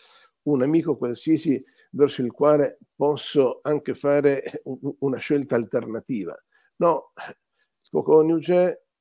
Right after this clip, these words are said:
è il sacramento della presenza di Dio al quale ti sei legato per formare con lui la piccola chiesa, eh, della famiglia e hai il dovere di portare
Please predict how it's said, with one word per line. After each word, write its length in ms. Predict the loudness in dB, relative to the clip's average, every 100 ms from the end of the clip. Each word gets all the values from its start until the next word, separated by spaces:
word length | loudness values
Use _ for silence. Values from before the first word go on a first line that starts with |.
| _ _ _ _ _ _ _
è 280 | 6 6 4
il 180 | -4 -8
sacramento 840 | -6 -6 -4 -2 0 2 0 -2 -6
della 160 | -8
presenza 500 | -8 0 0 0 0
di 120 | 0 0
Dio 460 | 0 2 2 -2 _ -20 _ _ _ -8
al 180 | -8
quale 260 | -2 2 2
ti 120 | 0
sei 320 | -2 4 4
legato 540 | 4 4 4 4 2 0
per 220 | 0 0
formare 640 | 0 -2 0 2 2 2 2
con 260 | 0 -2
lui 560 | 2 4 6 6 4 -2 _ _ _ _ _
la 120 | -14
piccola 540 | -6 -6 -6 -4 -4
chiesa, 580 | -4 -4 -4 -4 -6 -8 -12 -16
eh, 160 | -14
della 220 | -8 -10 -8
famiglia 600 | -6 -4 -4 -6 -10 -14 _
e 180 | 2 4
hai 120 | 4
il 120 | 2
dovere 920 | 0 2 4 6 6 8 8 6 -2 _ _ _ _
di 640 | -16 -10 -4 0 -2 -4 _ _ _ _
portare 840 | 0 2 2 0 2 6 4 2